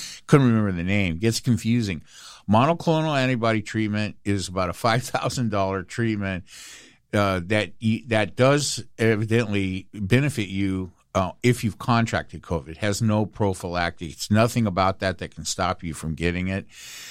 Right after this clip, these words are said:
Um, it doesn't <laughs> provide any kind of immunization, asshole, Aaron Rodgers. That's not what that is. And, um, uh,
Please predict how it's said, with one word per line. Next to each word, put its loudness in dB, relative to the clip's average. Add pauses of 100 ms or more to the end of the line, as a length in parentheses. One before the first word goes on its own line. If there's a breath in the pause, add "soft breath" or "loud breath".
(400 loud breath)
Um, -2
it -8
doesn't -2
<laughs> -16
provide -2
any 0
kind -2
of -4
immunization, 0
asshole, -4
Aaron -4
Rodgers. -6
That's -6
not -2
what -6
that -4
is. -6 (680 loud breath)
And, 2
um, -2 (140)
uh, -2